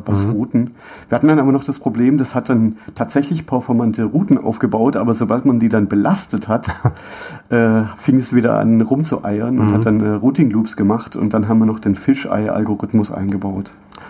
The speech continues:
Speaker 2: So ein Problem hatten wir später dann aber auch noch mal, wo wir dann auch in der Firewall irgendwie Sachen optimiert haben, dass Pakete, die, also so O-L-S-R-Pakete, dass die priorisiert durchgelassen werden,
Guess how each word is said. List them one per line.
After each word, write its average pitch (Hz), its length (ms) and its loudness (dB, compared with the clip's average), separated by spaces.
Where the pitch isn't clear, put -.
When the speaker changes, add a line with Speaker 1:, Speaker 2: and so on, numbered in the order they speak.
Speaker 2:
So 123 120 2
ein 123 40 2
Problem 110 360 0
hatten 127 120 0
wir 110 100 2
später - 280 0
dann 117 160 2
aber 107 160 -2
auch - 160 -4
noch 139 160 2
mal, 107 220 2
wo 104 100 4
wir 104 80 4
dann 104 140 2
auch 104 180 -2
in 110 60 4
der 98 100 2
Firewall 110 480 0
irgendwie 101 380 0
Sachen 101 440 -2
optimiert - 540 -2
haben, 104 160 2
dass 101 180 -2
Pakete, - 600 -2
die, 101 340 0
also 107 280 2
so 107 140 2
O-L-S-R-Pakete, 113 840 2
dass 107 160 0
die 113 100 2
priorisiert 110 760 2
durchgelassen 107 540 2
werden, 117 340 2